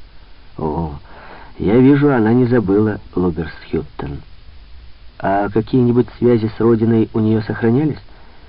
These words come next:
Ей было не до того. Они постоянно переезжали с места на место. При этом она всегда жила в тревоге за отца. Перед смертью она мне сказала: «Береги медальон, отвези его на родину, к Франциске и святому Улафу».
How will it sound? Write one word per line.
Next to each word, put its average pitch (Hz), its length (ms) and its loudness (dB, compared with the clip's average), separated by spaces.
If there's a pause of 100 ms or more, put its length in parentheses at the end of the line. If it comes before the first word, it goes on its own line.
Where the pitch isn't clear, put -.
(280)
Ей 147 200 4
было 95 220 0
не 87 180 0
до 87 100 -2
того. 95 380 -2 (420)
Они 127 160 4
постоянно 131 540 2
переезжали 110 520 2
с 104 120 -8
места 90 260 -2
на 87 80 0
место. 95 380 -4 (840)
При 104 120 2
этом 113 260 2
она 104 220 2
всегда 101 380 0
жила 107 240 2
в 107 60 -14
тревоге 101 500 2
за 95 200 -2
отца. 101 380 -4 (760)
Перед 98 200 0 (100)
смертью 113 440 0
она 85 140 0
мне 92 140 0
сказала: 90 440 -4
«Береги 92 460 0
медальон, 110 580 -2 (480)
отвези 98 420 2
его 127 160 6
на 120 140 4
родину, 120 440 4
к - 120 -14
Франциске 90 760 -4
и 82 60 -4
святому 92 520 -4
Улафу». 104 480 -4